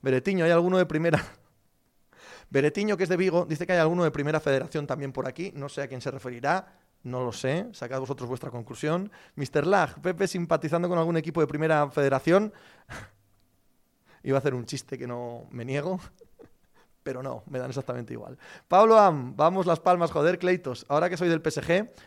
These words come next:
¿dónde puedo ver la Ligue on en España? <laughs> No tengo ni idea.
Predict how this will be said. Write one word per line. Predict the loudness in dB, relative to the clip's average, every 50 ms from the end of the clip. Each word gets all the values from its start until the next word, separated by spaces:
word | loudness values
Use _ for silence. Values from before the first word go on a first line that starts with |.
| _ -4
¿dónde | -2 -2 0 0
puedo | 2 4 4
ver | 4 4 6
la | 4 4
Ligue | 4 2 0 -2 -2
on | -2 -2 -2 -2 -4
en | -2 -2
España? | -2 -2 -2 0 0 0 0 -2 -6 -8 -10 -14 -16 -20 -18
<laughs> | -16 -14 -14
No | -14 -14
tengo | -10 -8 -8 -8 -8
ni | -8
idea. | -8 -8 -10 -12 -16